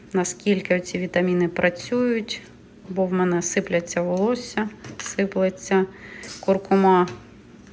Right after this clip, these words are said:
Це також для здоров'я. І, м, риб'ячий жир з омегою три.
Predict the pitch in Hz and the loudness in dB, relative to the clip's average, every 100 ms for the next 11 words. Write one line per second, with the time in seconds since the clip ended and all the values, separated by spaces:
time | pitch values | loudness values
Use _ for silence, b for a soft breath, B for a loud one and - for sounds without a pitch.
0 | - - - - - 165 - 226 233 220 | -18 -14 -10 -10 -4 -2 2 2 2 0
1 | 196 196 196 175 190 190 190 175 180 - | 2 2 2 4 2 4 2 2 0 -2
2 | B B B B - 185 202 190 156 151 | B B B B -6 -2 0 2 0 -2
3 | - 190 175 175 170 - - - - 175 | -2 -2 -2 -4 -6 -14 -20 -8 -4 0
4 | 165 165 165 160 165 170 165 165 170 165 | 0 -2 -4 -4 -4 -4 -4 -2 -2 -4
5 | 160 165 - 180 | -6 -8 -8 -8